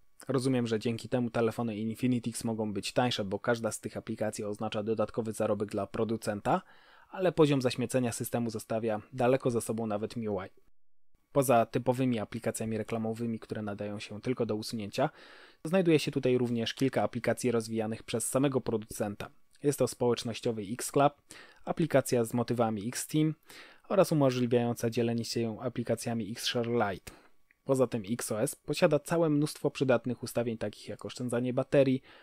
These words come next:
które możemy włączyć na górnej belce albo w ustawieniach baterii. Dostępne są tutaj dwa tryby. Power Boost, który wydłuża czas pracy o kilka godzin, albo Ultra Power Saving, który wydłuża czas pracy nawet o kilkaset godzin,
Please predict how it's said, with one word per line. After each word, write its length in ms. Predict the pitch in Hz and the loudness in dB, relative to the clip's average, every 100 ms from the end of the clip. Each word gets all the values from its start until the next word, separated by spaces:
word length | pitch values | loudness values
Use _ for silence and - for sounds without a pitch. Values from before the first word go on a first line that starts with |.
| - | -20
które 200 | - 214 | -4 2
możemy 320 | 143 131 127 120 | 4 6 4 4
włączyć 380 | 120 117 113 | 0 0 -4
na 120 | 117 110 | -4 -2
górnej 340 | 123 117 113 | 0 0 0
belce 420 | 107 110 - 165 - - | 2 2 2 0 0 -4
albo 300 | 147 151 135 | 2 4 2
w 60 | |
ustawieniach 460 | 135 131 120 120 113 | 2 0 2 0 -2
baterii. 500 | 107 - 98 87 - _ - | -2 -4 -6 -8 -12 _ -6
Dostępne 400 | 139 - 143 131 | -2 -2 -4 -4
są 160 | - 120 | -6 -6
tutaj 260 | 120 113 | -4 -4
dwa 180 | 113 131 | 0 0
tryby. 340 | - 113 95 - _ _ _ | 2 -4 -6 -14 _ _ _
Power 300 | 143 139 123 | 6 8 6
Boost, 320 | 120 147 - | 4 2 2
który 280 | - 302 214 | -10 0 2
wydłuża 360 | 156 147 139 127 | 4 2 2 0
czas 180 | 127 | -2
pracy 300 | - 127 - | -2 -2 -2
o 60 | 117 | -6
kilka 340 | - 127 120 | -4 -2 -2
godzin, 320 | 113 107 123 175 - - _ - | -4 -4 -4 -6 -10 -20 _ -16
albo 320 | - 180 160 143 | 2 4 6 4
Ultra 400 | - 143 131 123 | 2 0 0 2
Power 300 | 120 117 110 | 4 4 2
Saving, 440 | 110 107 131 185 | -2 0 0 -2
który 260 | - 185 151 | 0 2 4
wydłuża 360 | 147 139 135 | 2 2 0
czas 220 | - 131 | 0 -2
pracy 300 | - 123 - | 0 0 0
nawet 240 | 123 123 120 | 0 0 -2
o 140 | 120 | -4
kilkaset 580 | - 143 131 156 - 127 | -2 0 2 2 2 2
godzin, 400 | 123 117 120 170 | 2 2 2 -2